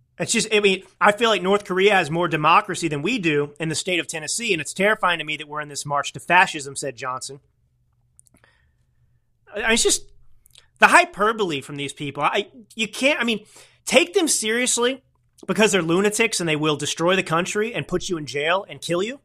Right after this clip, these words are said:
They will. But don't take them seriously at the same time because these people are, are whack jobs,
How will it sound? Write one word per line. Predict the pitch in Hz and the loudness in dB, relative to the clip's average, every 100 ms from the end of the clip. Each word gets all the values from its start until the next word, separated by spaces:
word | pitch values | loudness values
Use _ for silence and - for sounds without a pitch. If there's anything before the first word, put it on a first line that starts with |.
| _ - | _ -8
They | 151 | -2
will. | 156 214 349 - _ _ _ _ _ _ _ _ _ - - - | 4 4 2 -4 _ _ _ _ _ _ _ _ _ -20 -6 4
But | 254 | 6
don't | 277 302 | 6 2
take | 262 - | 0 -2
them | 202 | -2
seriously | - 190 185 185 170 | 0 0 0 -2 -4
at | |
the | 160 | -4
same | - 170 143 | -4 -4 -4
time | 147 131 117 _ _ _ - | -4 -4 -6 _ _ _ -6
because | 196 233 | 2 2
these | 226 277 | 4 -2
people | - 254 262 226 - | 0 -2 0 -2 0
are, | 185 180 180 | 0 0 0
are | 175 156 | 0 4
whack | 180 202 - | 8 6 6
jobs, | 165 127 113 - | -2 -2 -2 -10